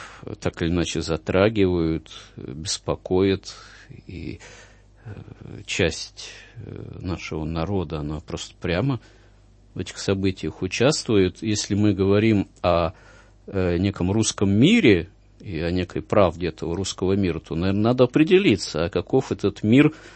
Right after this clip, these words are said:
в нравственно-духовном отношении. Он христиански ориентирован или он включает в себя некий, некое множество разных идеологий, мнений, в том числе до сих пор еще,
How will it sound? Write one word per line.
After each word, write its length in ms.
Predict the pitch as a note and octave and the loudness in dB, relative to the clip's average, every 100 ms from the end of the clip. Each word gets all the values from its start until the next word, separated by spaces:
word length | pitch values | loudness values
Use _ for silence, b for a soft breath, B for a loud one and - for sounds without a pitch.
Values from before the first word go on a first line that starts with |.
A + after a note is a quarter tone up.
| B _ | B _
в 60 | |
нравственно-духовном 1160 | G2 F#2+ G2+ - F#2+ F#2+ E2+ F#2 - F#2 E2+ F2 | 0 0 0 -2 -2 0 -2 -8 -4 -4 -2 -4
отношении. 540 | E2+ - G2+ - E2 | -4 -4 -4 -2 -2
Он 100 | D#2+ | -2
христиански 800 | E2 - - - C3+ F3 F3+ - | -2 -2 -2 4 4 6 2 -2
ориентирован 880 | F2 F2 G2+ G#2 G#2 D#2+ D#2 D2 D2 - | 0 0 -2 -2 -2 -2 -2 -6 -8 -10
или 560 | F2 E2+ F2+ F2 E2+ B B B B | -8 -4 -2 -2 -4 B B B B
он 240 | - E2+ G#2 | -8 -2 -2
включает 640 | - F2+ D#2+ - F2+ F#2+ | -2 -6 -2 0 2 2
в 40 | - | -2
себя 720 | - D2+ E2+ F2 E2+ D#2 C#2 - | -10 -6 -4 -2 -2 -4 -6 -10
некий, 880 | C#2 D#2 E2+ - D2 C#2+ B1+ C#2 - | -10 -6 -8 -6 -6 -4 -8 -12 -6
некое 320 | F2+ G2+ G2 | -4 0 2
множество 680 | G#2 A#2+ C3 G2 - - F#2+ B B | 6 10 10 8 -2 -2 -2 B B
разных 680 | - A2+ A#2+ A2 F#2 G2+ - | 4 10 10 10 6 -6 -2
идеологий, 640 | G#2 G#2 G#2 A#2 C3 A#2+ | 2 6 8 10 8 8
мнений, 440 | G2+ G2 G#2 B2 A2 | 4 6 6 8 6
в 100 | - | 4
том 200 | G#2 G2+ | 0 0
числе 320 | - - G2+ | -2 0 0
до 80 | F#2 | 0
сих 240 | - F2+ | -4 -6
пор 240 | - G#2 G#2 | 2 2 2
еще, 480 | F#2+ - G2 F#2 | -2 -2 2 0